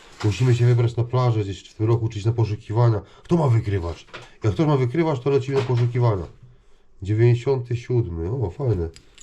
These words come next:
Starsze monetki. Kto ma wykrywacz z was? Ja wam mówię. To pojedziemy. Mam fajną taką miejscówę. Historyczną, mega. Drugi kolczyk.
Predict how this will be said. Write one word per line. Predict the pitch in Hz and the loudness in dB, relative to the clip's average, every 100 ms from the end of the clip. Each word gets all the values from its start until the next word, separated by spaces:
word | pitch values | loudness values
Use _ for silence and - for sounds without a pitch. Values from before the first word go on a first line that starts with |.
| - | -14
Starsze | - 135 120 - | -4 -4 -4 -6
monetki. | 87 87 82 - - - - - - - _ - - - - - - - | -6 -4 -6 -8 -12 -14 -16 -16 -18 -20 _ -20 -16 -14 -14 -16 -20 -4
Kto | 147 | 0
ma | 156 | 0
wykrywacz | 143 127 151 139 120 | 0 -2 -2 0 0
z | 95 | -2
was? | 95 87 - - - - - - - - - - - - | -4 -8 -12 -14 -12 -12 -14 -20 -20 -20 -18 -16 -16 -8
Ja | 104 101 | -4 -2
wam | 98 | -2
mówię. | 95 87 82 - - - - - - - - - - - - - - | -2 -4 -6 -10 -18 -16 -16 -16 -16 -16 -14 -16 -12 -10 -10 -12 -2
To | 120 | -2
pojedziemy. | 135 135 120 147 139 139 123 - _ _ _ - - - - _ 113 | 2 2 2 2 2 0 -2 -8 _ _ _ -20 -20 -20 -20 _ 0
Mam | 123 120 | 2 2
fajną | 135 131 123 | 0 0 0
taką | 127 120 120 | 0 0 2
miejscówę. | 120 117 - 120 101 85 - - - - - - | 2 0 -4 -2 -2 -6 -16 -20 -20 -20 -20 -10
Historyczną, | 120 120 123 123 117 110 104 | -6 -2 2 4 2 0 -2
mega. | 113 113 92 85 - _ - - - | 0 0 -2 -8 -16 _ -20 -20 -8
Drugi | 101 101 90 - | -6 -6 -8 -4
kolczyk. | 98 - 113 | -4 -2 -2